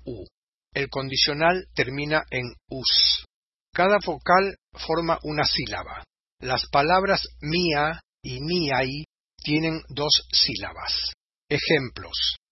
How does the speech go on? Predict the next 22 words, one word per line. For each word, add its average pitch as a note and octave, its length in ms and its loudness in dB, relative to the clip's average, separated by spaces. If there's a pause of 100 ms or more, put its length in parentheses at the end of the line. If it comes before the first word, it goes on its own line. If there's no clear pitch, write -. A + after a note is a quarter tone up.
(260)
La C3+ 200 4
libro G#3 580 -4
estas D3+ 420 0
granda. A#2 600 -2 (360)
La C3 180 -2
libro F3+ 500 -2
granda E3+ 580 2
estas - 440 -2
mía. B2+ 420 -8 (360)
El C3+ 220 -4
libro F#3 440 -4
es C#3+ 120 -4 (100)
grande. A#2+ 640 -2 (340)
El C3 160 -6
libro D#3 360 -2
grande D#3 440 2
es C3+ 240 -2
mío. A#2+ 340 -6 (400)
La C3 200 0
libroi D#3 720 0 (200)
estas - 640 2
grandai. A2+ 800 -2